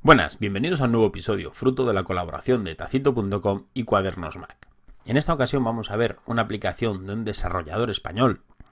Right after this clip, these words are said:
llamado Manuel García Stan Martínez, que nos va a solucionar, mm, pues, determinados problemas a la hora de apagar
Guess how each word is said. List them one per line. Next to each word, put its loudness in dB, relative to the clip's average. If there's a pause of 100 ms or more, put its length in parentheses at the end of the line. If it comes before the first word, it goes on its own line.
(200)
llamado 6
Manuel 4
García 4
Stan 2 (240)
Martínez, -4 (420)
que 4
nos 6
va 8
a 2
solucionar, 6 (180)
mm, -2
pues, 2
determinados 2
problemas 0
a -4
la -2
hora 2
de 2
apagar 2